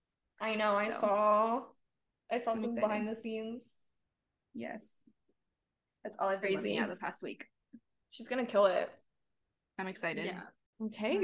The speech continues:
Speaker 2: right.
Speaker 1: guys. Well, we just wanna say a big thank you to Kim for coming on our podcast, and thank you guys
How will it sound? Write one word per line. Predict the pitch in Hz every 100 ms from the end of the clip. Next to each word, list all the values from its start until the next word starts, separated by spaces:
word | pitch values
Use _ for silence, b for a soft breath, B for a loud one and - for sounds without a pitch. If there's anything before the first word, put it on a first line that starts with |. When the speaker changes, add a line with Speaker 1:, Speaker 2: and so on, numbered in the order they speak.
| 247
Speaker 2:
right. | 202 233
Speaker 1:
guys. | 392 - - - _ -
Well, | 226 202 185 220 277 -
we | 220 208
just | 254 -
wanna | 240 240
say | 247 214 214 220 214
a |
big | 208 208 208 226 -
thank | 226 214 220
you | 220 220 262
to | 285
Kim | - 220 214 240
for | 240
coming | 240 - 208 233
on | 240
our | 262 320
podcast, | 277 254 285 233 233 294 - -
and | 226 220 220 220
thank | 226 226
you | 269
guys | 240 220